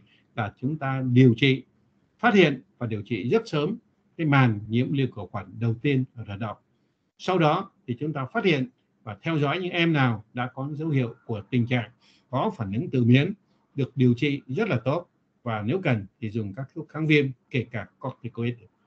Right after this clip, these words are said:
Còn lại tất cả những chuyện sau là chúng ta làm cái hậu quả, hậu quả của nó rất là phiền. Và cái hậu quả đó chúng tôi sẽ nói với các anh chị trong cái bài sau, đó là bài bệnh van tim hậu thấp.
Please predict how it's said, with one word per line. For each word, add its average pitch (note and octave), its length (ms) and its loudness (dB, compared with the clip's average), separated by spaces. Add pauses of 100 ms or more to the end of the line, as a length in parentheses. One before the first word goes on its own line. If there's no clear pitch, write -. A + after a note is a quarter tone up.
(360)
Còn C#3+ 160 2
lại C#3+ 260 2 (200)
tất G3 120 -4
cả A2+ 120 -4
những A2 100 -4
chuyện A#2+ 200 -6
sau C3+ 320 -2
là G2 160 -12
chúng D3+ 120 -8
ta B2 280 -4 (260)
làm A2 280 -4
cái D3 120 -8
hậu A#2+ 180 0
quả, A2 240 -2 (300)
hậu A2+ 80 -16
quả F#2+ 220 -12
của G#2 80 -16
nó G#2+ 160 -10
rất G3 160 -4
là A#2+ 80 -6
phiền. A#2+ 240 0 (420)
Và A#2 100 -12
cái C#3+ 100 -4
hậu A#2 120 -2
quả G2 120 -6
đó A2+ 280 -6
chúng F3 140 -12
tôi B2+ 200 -6
sẽ B2+ 200 -8
nói C3 240 2
với C3+ 160 -6
các C3 60 -6
anh B2 100 -2
chị A#2 220 0 (460)
trong A#2 300 0
cái C3+ 80 -8
bài G2 160 -6
sau, B2+ 340 0 (260)
đó B2+ 100 -6
là C#3+ 80 -4
bài G2 200 -6
bệnh A#2+ 300 -2
van B2 300 -2
tim B2 240 0
hậu A#2 180 -6
thấp. G3 240 -4